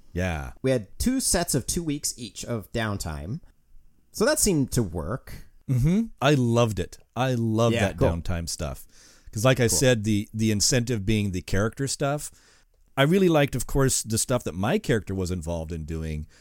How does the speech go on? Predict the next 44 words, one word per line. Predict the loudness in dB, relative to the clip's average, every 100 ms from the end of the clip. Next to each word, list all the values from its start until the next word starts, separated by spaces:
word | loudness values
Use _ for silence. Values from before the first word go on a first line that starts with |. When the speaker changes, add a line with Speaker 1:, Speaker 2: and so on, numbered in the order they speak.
| -20 -14 -2
Speaker 1:
but | 0 2
I | 0
really | 0 0 2 4 6 6 6
enjoyed | 4 0 -2 0 0 -2 -6 -16 -12
listening | -4 -2 0 0 0 0
to | 0 2 0
the | -2 -4
stories | -2 0 0 0 -2
of | -6
other, | -2 0 0 -2 _
the | -6 -2
other | -2
people | -2 -4 -6
in | -6
the |
campaign | -6 -6 -4 -4
and | -4
what | -6
their | -4 -4
characters | -2 -6 -4 -8
got | -6 -8
Speaker 2:
Yeah. | -10
Speaker 1:
up | -8
to. | -6 -6 -8 -14 -20 _
It | -4
was | 0 2
a, | 0 0
a | 2
great | 6 6 6
window | 2 4 4 4
into | 2 -2 -2 0 2 2 -2 -8 -20 _ -20 -6
how | 0 2 2
they | 2 0
wanna | 0 0
play | 0 0 2
their | -2
character | -4 -6 -6 -6 -8
and | -6
what | -6
their | -6
character's | -6 -6 -4 -6
all | -6 -6
Speaker 2:
Yeah. |
Speaker 1:
about. | -6 -8 -10 -14